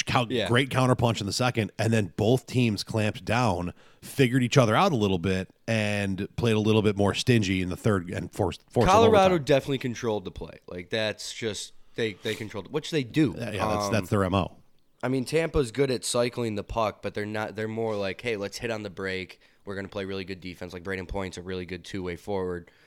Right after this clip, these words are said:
Speaker 2: um, and he finally got back after being hurt. So all that kind of thing, and, and just also, I want everybody to watch this series, is Victor Hedman, who's very good. He's, he's a terrific defenseman,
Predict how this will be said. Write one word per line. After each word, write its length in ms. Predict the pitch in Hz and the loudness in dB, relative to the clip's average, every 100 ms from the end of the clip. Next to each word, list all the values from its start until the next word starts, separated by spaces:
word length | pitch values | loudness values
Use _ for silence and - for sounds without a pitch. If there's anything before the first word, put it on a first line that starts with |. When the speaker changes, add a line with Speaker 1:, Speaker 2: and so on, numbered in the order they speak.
| _ - | _ -8
Speaker 2:
um, 280 | 101 90 87 | -4 -4 -6
and 100 | 95 | -6
he 80 | 98 | -6
finally 320 | 95 95 90 | -4 -4 -4
got 240 | 87 90 - | -4 -4 -2
back 300 | 92 90 92 | -2 -2 -6
after 200 | - 85 | -8 -10
being 260 | 87 87 | -8 -8
hurt. 280 | 90 90 - _ _ - | -6 -8 -10 _ _ -2
So 260 | 156 139 | 4 4
all 240 | - 143 143 | 6 6 6
that 180 | 135 123 | 4 0
kind 220 | 131 117 | -2 -2
of 80 | 104 | -2
thing, 320 | 117 113 110 | 0 0 0
and, 200 | 98 90 _ - _ _ _ _ 127 | -4 -6 _ -20 _ _ _ _ 0
and 260 | 123 110 | 2 2
just 160 | 127 127 | 0 2
also, 540 | 120 127 127 135 123 | 2 2 4 4 4
I 160 | 98 107 | 4 2
want 280 | 104 107 - | 2 0 0
everybody 420 | 104 107 101 98 | -2 0 0 -2
to 120 | 98 90 | -2 0
watch 340 | 92 92 - | 2 2 0
this 160 | 95 - | -6 -6
series, 460 | 98 92 90 85 | -4 -2 -4 -6
is 240 | - 87 80 | -8 -12 -8
Victor 320 | 104 107 117 | -8 -6 -4
Hedman, 320 | 104 98 98 | -4 -6 -8
who's 140 | 113 110 | -6 0
very 260 | 170 156 | 0 0
good. 220 | 113 101 | -4 -8
He's, 340 | 92 104 90 - | -10 -12 -10 -12
he's 180 | 107 95 | -12 -12
a 60 | |
terrific 420 | - 135 143 113 | -6 0 0 0
defenseman, 500 | 90 98 101 90 90 | -6 -4 -4 -4 -8